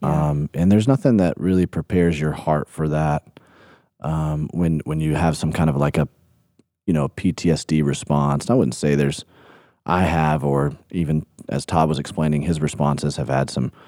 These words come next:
Speaker 2: crazy P T S D responses because of the veil or the cloak of God's grace that he was describing. But you still get some of that just, like, heart
Speaker 1: Yeah.
Speaker 2: beating,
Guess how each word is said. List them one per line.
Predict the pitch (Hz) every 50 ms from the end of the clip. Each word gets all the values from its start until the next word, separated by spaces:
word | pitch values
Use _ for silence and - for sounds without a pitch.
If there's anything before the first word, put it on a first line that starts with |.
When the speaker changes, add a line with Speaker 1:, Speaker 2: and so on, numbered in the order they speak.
| - - - - - _ _ _ _ _ _
Speaker 2:
crazy | - - 101 90 85 78 76
P | 73 - 90 82
T | - - 85 80 76 82 - -
S | 85 78 - -
D | 80 78
responses | 69 76 - - 92 98 95 - 80 71
because | - 80 76 - 95 85 78 -
of | 71 65
the | - - - -
veil | 135 135 131 151 156 165 165 165
or | - -
the | 73 69
cloak | - - - 82 78 80 73 - - -
of | - 143
God's | - - 73 73 - -
grace | - 80 78 78 - -
that | - -
he | 78
was | 78 73 -
describing. | - - - - 87 80 78 73 76 76 80
But | - 80 71 65 - - - - - - - - - _ _ -
you | -
still | - - - 104 117
get | 110 98 - -
some | - 92 92
of | 80
that | 78 76 69 -
just, | 65 78 73 - -
like, | 67 58 -
heart | - - - - - - - 101 101 - _ _ _ _ _ _ _ _ _ _ _ -
Speaker 1:
Yeah. | 196 175 175 -
Speaker 2:
beating, | - 87 90 87 85 80 80 80 78 69